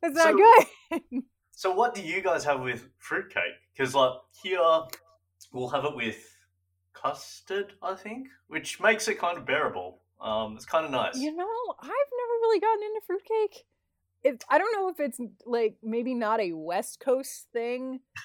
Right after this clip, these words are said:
Speaker 1: Maybe that's what it is, 'cause sometimes that's the case. Um, but my, my family just never really did it. So
Speaker 2: Uh, to be fair,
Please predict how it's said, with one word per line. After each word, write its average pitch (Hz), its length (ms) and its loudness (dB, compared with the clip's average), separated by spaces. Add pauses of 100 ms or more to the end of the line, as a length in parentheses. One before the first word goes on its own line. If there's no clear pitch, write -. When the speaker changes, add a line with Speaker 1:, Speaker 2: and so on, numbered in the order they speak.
(920)
Speaker 1:
Maybe 226 220 -2
that's 220 320 4
what 254 120 2
it 254 100 0
is, 254 280 4
'cause - 160 -8
sometimes 233 480 -2
that's 220 380 -4
the 220 80 0
case. 226 500 -2 (300)
Um, 208 440 -8
but 208 220 0 (100)
my, 208 320 -6
my 220 140 -6
family 302 300 -8
just 311 160 -8
never 269 180 -6
really 254 260 -6 (120)
did 214 160 6
it. - 320 -8 (1040)
So 180 720 -2
Speaker 2:
Uh, 151 120 -4 (460)
to - 120 -12
be 151 100 -4
fair, 127 480 2